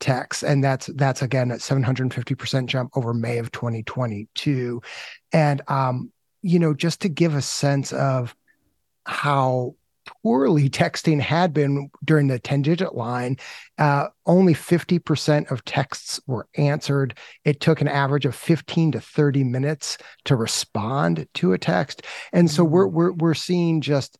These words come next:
Speaker 1: a huge jump in the number of people reaching out and being able to get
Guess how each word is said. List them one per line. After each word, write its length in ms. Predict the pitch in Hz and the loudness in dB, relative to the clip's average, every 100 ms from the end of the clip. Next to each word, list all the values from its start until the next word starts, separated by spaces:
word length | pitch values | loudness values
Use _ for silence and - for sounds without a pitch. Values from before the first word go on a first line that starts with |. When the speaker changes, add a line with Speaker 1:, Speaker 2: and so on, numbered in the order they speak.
| _ _ | _ _
Speaker 1:
a 240 | - 131 - | -6 -4 -6
huge 880 | - - 196 190 175 139 123 131 143 | -12 -4 2 4 6 4 2 -6 -10
jump 520 | 135 139 131 123 - - | -4 0 0 -2 -6 -4
in 180 | 143 135 | 0 0
the 100 | 131 | 0
number 460 | 131 131 127 127 | 0 0 -2 -4
of 240 | - 123 - | -4 -8 -6
people 560 | - 123 123 113 120 - - - | -6 -4 -4 -4 -8 -10 -20 -4
reaching 380 | 151 143 - 131 | 0 2 2 0
out 240 | 120 123 - | -2 -4 -2
and 160 | 135 | -2
being 220 | 120 127 120 | -2 -2 -2
able 480 | 117 117 117 117 - | -4 -4 -4 -6 -8
to 240 | - 123 | -6 -4
get 260 | 113 117 | -4 -6